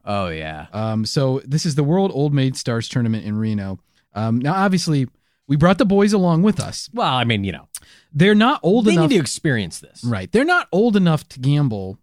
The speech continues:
Speaker 2: um, themselves. So what we did is we had baby David Crosby ride on Peon Musk's shoulders, and
Speaker 1: Right.
Speaker 2: we put them in a big trench coat.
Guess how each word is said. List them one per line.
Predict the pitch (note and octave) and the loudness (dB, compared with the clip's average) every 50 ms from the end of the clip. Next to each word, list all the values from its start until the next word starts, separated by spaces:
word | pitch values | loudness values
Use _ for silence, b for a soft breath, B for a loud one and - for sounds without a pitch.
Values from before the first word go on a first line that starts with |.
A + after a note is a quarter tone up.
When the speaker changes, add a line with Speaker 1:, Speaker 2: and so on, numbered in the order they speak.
| _ _ _ - | _ _ _ -10
Speaker 2:
um, | A2 A2 G#2+ G#2+ G#2+ G#2+ G#2 G#2 G#2 G2+ - | -6 -6 -4 -4 -4 -4 -4 -4 -4 -6 -6
themselves. | - A2+ A#2 - - G3+ D3+ A#2 G#2+ G2+ - | -8 -8 -6 -2 -2 -2 -2 -2 -4 -8 -6
So | - C3 A#2 A2+ A2 | -6 -4 -4 -4 -4
what | A2 B2 B2 | -4 -6 -6
we | A2 A2 | -6 -8
did | G#2+ - A3+ A#3 G3 E3 C#3 | -4 -2 -2 0 0 0 -2
is | B2 A2+ | -2 -2
we | B2+ B2 | -2 -2
had | C3 A#2 A#2 A2 b b b b b b b b _ | -2 -2 -4 -6 b b b b b b b b _
baby | - D#3+ F3 D#3 D3+ | 0 2 2 2 2
David | C3+ D3 C#3 A#2+ A2+ G#2+ - | 2 0 0 0 -2 -6 -4
Crosby | - G#3+ A3 G#3+ F#3+ C3 A2 A#2 A2+ A2+ | -2 0 2 2 0 0 -2 -4 -6 -4
ride | G#2 A#2 A#2+ B2 B2+ B2 B2 A#2 | -4 -4 -4 -2 -2 -2 -2 -4
on | G#2+ G#2+ G#2+ G#2+ | -4 -6 -6 -6
Peon | - - - C#3 B2+ A2 G#2+ G#2 | -6 -2 -2 -2 0 0 -2 -2
Musk's | A2 C3+ C3+ A2+ - - - - - - - - - _ _ _ _ _ _ _ | -2 -2 -2 -2 -4 -10 -14 -14 -16 -16 -16 -18 -20 _ _ _ _ _ _ _
shoulders, | - - - A#3 A#3+ A3 E3+ A#2 G2+ G2 G2+ G#2 - A#2 | -8 0 2 4 4 4 2 0 -2 -4 -6 -8 -8 -6
and | G#2+ | -4
Speaker 1:
Right. | G2 A#2 B2 | -2 0 0
Speaker 2:
we | B2 A#2+ | -2 -2
put | - F#3 F3+ E3+ | -2 -2 -2 0
them | D#3 C#3 | 0 0
in | B2+ A#2+ | 0 -2
a | G#2 | -4
big | G#2+ G2 - | -6 -10 -8
trench | - - G3 F#3 E3+ - | -4 -2 0 0 0 -2
coat. | - - G2 F2+ F2 | -6 -8 -8 -8 -10